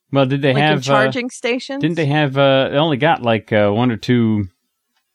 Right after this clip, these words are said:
Speaker 1: uh, generators running around, don't they? And one of them was at Joe's <laughs> house.
Speaker 2: Yeah, that's true. Okay. I'll, that I'll buy,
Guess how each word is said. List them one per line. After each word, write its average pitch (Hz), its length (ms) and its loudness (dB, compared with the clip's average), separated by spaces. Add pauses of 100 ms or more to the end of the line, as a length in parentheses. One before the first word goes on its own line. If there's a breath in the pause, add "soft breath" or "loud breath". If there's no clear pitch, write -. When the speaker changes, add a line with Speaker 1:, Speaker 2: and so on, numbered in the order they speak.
(680)
Speaker 1:
uh, 92 560 0
generators 104 580 -2
running 95 240 -2
around, 95 240 -2
don't 113 180 -4
they? 165 180 -6
And 117 240 0
one 170 140 2
of 131 140 2
them 139 80 4
was 127 160 2
at 120 80 -2
Joe's 131 300 2
<laughs> - 0 -
house. 147 440 0 (840)
Speaker 2:
Yeah, 190 340 -2
that's 190 240 -12
true. 170 340 -12 (840 soft breath)
Okay. 285 380 -2 (720)
I'll, 226 160 0
that 240 260 0
I'll 269 140 4
buy, 180 460 -2